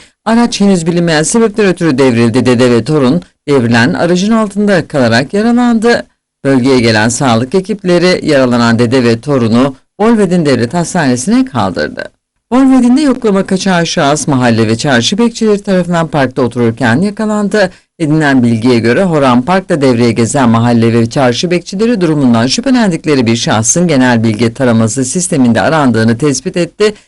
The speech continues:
Yapılan incelemede şahsın askerlik hizmetinden dolayı yoklama kaçağı olduğu tespit edildi.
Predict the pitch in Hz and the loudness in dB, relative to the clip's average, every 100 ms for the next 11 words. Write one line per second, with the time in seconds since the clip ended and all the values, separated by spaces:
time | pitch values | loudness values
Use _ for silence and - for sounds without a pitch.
0 | _ - 240 214 175 226 240 196 196 185 | _ -4 -2 0 2 2 2 2 2 2
1 | 175 170 170 160 147 - 160 185 156 - | 2 0 0 -2 -2 -2 -2 -2 -4 -4
2 | 156 135 139 147 143 139 139 117 110 107 | -2 -2 -2 -2 -2 -2 0 0 0 0
3 | 107 113 147 - _ _ 180 185 196 180 | 2 2 0 -4 _ _ -4 -2 0 0
4 | 175 196 190 185 151 120 117 117 131 127 | 0 -2 0 0 2 2 0 0 -2 -2
5 | 196 185 170 170 160 190 | -4 -4 -2 -2 0 0